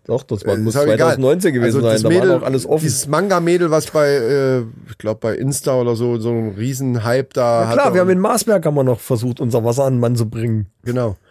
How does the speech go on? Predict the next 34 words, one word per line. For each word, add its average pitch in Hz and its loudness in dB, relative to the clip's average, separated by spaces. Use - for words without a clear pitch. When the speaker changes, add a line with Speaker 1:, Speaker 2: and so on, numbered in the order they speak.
Speaker 2:
Und 147 -2
daran 214 0
erinnert 240 -2
mich 143 -2
das 117 -2
so 120 -4
ein 104 -4
bisschen, 101 -6
weil 123 2
das 165 0
natürlich 170 0
auch 214 2
so 214 0
ein 160 0
Ding 127 0
ist. 117 -6
Ah, 131 -6
die 127 -2
hat 147 -2
in 151 -4
dem 147 -2
Badewasser 151 -2
wirklich 165 -4
drinnen 180 -2
gesessen 156 -4
Speaker 1:
Das, 147 -8
Speaker 2:
und 147 -6
so, 143 -2
ah, 175 0
Speaker 1:
ey. 160 0
Speaker 2:
das 147 -2
will 170 0
ich 147 -2
haben. 156 0